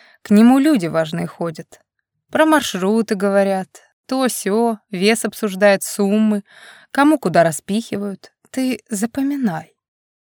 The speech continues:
Жучки-то Олежек теперь проверяет, телефон тебе тоже не поможет. Так ты надейся на память, и что не подведет,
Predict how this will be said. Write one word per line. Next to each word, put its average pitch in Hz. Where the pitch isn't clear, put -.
Жучки-то 202
Олежек 196
теперь 196
проверяет, 208
телефон 262
тебе 170
тоже 262
не 277
поможет. 226
Так -
ты 311
надейся 262
на 190
память, 196
и -
что -
не 180
подведет, 190